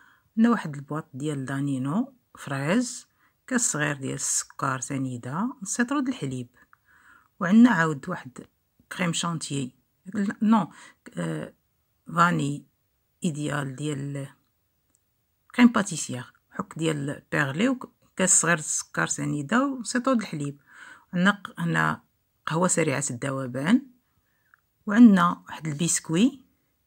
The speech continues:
اللي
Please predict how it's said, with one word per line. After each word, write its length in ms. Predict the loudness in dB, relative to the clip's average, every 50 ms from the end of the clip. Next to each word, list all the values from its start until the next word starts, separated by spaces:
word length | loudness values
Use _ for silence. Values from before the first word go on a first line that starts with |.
| _ _ _ _ _ _ _ _ _ _ _ _ _ _ _ _ _ _ _ _ _ _ _ _ _ _ _ _ _ _ _ _ _ _ -12
اللي 400 | -6 -4 -2 -2 -2 -4 -8